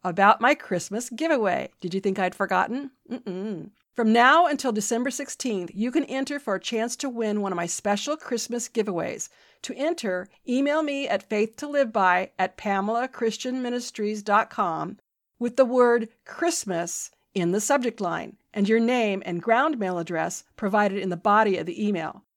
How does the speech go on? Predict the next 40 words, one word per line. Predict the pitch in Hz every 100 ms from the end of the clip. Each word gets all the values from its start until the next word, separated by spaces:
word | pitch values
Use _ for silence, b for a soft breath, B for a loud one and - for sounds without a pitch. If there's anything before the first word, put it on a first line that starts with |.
| b
I | 233
will | 240
be | 247
awarding | 302 302 220 196 185 208
two | 214 - 277 302
signed | - 220 214 240 254
copies | 202 175 175 196
of |
my | 175 175
newly | 165 202 262
revised | 285 262 185 180 190 -
book, | 165 170 - b b
Examine | 170 175 196 247
Your | 277 302
Faith, | - 196 175 190 b b
Finding | - 202 214 240 254
Truth | - 339 214 175 196 _
in | 226
a | 254
World | 220 180 170
of | 190
Lies. | 214 202 170 - - - b b b -
And | 214 208
five | 233 240 247
other | - 269 359
winners | 277 185 175 175 214 b b
will | 202
be | 220
awarded | 214 220 220 196
the |
grand | 180 208 247 339
prize | - 180 165 165 190
of | - 185
the | 196
New | 214 240 262 294
Abide | 220 220 214 214
Bible | 202 180 170 170 196
from | - 262
Thomas | - 190 185 202
Nelson. | 277 - - 156 -